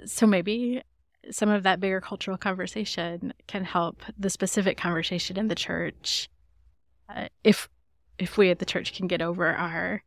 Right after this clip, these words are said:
efforts to justify ourselves and to assume that all we do is right because we are the church, um, uh, and admit that we all need checks, we all need balances, we all need help, um, because we're all prone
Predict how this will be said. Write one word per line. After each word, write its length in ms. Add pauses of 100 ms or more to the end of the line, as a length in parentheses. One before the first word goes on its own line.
(360)
efforts 380
to 100
justify 480
ourselves 760
and 200
to 160
assume 260
that 120
all 120
we 100
do 120
is 120
right 240
because 300
we 100
are 80
the 80
church, 720
um, 540 (800)
uh, 160
and 280
admit 380
that 520 (1600)
we 120
all 120
need 200
checks, 440
we 120
all 80
need 160
balances, 680
we 100
all 100
need 100
help, 300 (600)
um, 360
because 280
we're 120
all 160
prone 680